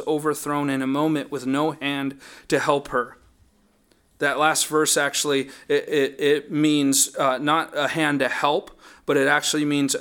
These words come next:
uh, with no hand twisting in against her. So basically what the writer of Lamentations, Jeremiah here, he's saying is that Sodom was overthrown with no one working against it, just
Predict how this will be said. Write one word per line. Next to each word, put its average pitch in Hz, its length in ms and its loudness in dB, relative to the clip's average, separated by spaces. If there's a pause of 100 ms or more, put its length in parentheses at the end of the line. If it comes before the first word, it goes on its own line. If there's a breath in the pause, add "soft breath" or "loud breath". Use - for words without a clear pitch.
(140)
uh, 147 100 -2
with 143 220 -4
no 151 200 0
hand 143 380 -2
twisting 160 520 0
in 143 180 0
against 123 460 -4
her. - 240 -14 (480 soft breath)
So 143 220 0
basically 156 520 2
what 139 420 0 (100)
the 147 140 0
writer 143 460 2
of 127 300 -6
Lamentations, 143 960 -2
Jeremiah 143 500 0
here, 139 240 -2
he's 135 240 0
saying 147 380 -2 (360 loud breath)
is 151 200 2
that 135 380 0 (240 loud breath)
Sodom 165 500 4
was 139 160 0
overthrown 147 920 0 (140 loud breath)
with 151 200 0
no 160 340 4
one 151 300 2
working 147 380 0
against 131 420 -2
it, 120 160 -6
just 143 300 -6